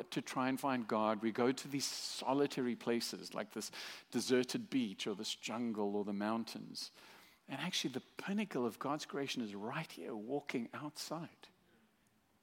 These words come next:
Weird God's creation, you know. We could see people from the Midwest, clearly. We could, <laughs> we could see people that belonged in Hollywood.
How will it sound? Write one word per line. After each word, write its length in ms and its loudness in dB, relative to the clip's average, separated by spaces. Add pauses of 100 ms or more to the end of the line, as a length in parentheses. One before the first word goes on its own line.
(580)
Weird 480 2
God's 300 -2
creation, 520 -6 (320)
you 80 -8
know. 120 -10 (1200)
We 120 -2
could 200 4
see 180 4
people 380 4
from 220 2
the 60 4
Midwest, 720 2 (240)
clearly. 500 4 (840)
We 140 4
could, 180 4 (640)
<laughs> 640 -10
we 120 8
could 200 12
see 180 6
people 500 12
that 200 12 (320)
belonged 520 12
in 180 4
Hollywood. 520 8